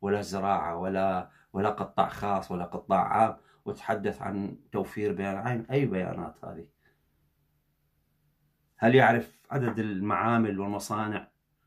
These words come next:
الكبيرة والصغيرة التي فككت ودمرت وحرقت ونقلت إلى دول م-، أو نقلت إلى إيران؟ هل يعرف؟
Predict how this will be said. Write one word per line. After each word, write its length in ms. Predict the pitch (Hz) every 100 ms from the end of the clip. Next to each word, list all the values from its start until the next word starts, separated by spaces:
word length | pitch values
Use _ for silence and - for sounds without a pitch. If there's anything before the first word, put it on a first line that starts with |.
| -
الكبيرة 480 | 104 - 110 110 104
والصغيرة 460 | 98 - 92 98 95
التي 560 | 95 95 101 95 90 _ _ _ _ _ -
فككت 680 | 143 143 131 - 110 - 104
ودمرت 580 | 101 117 110 101 92
وحرقت 720 | 98 - 120 113 - 87 - _ _ -
ونقلت 580 | 117 131 135 120 104
إلى 460 | - 107 107 104 98
دول 260 | 107 110 104
م-، 160 | 104
أو 340 | 110 110 98 - -
نقلت 400 | 123 131 135 120
إلى 240 | 123 117 113
إيران؟ 400 | 120 123 143 135 _ _ _ _ _ _
هل 200 | 117 127
يعرف؟ 480 | 131 110 131 131